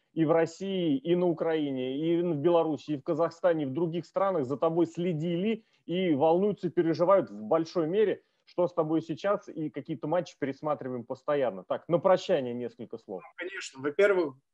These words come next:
Speaker 2: э, я хочу сказать всем, э, русско-, ру-, ру-,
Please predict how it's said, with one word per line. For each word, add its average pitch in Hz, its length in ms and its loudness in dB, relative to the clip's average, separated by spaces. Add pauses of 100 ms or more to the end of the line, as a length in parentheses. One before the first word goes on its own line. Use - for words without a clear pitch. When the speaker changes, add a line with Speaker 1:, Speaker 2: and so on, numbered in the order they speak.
(180)
Speaker 2:
э, 127 40 -2 (920)
я 135 200 0
хочу 156 320 -2
сказать 139 480 -2
всем, 135 640 -4
э, 113 120 -4
русско-, 135 500 -8
ру-, 135 320 -8
ру-, 131 220 -14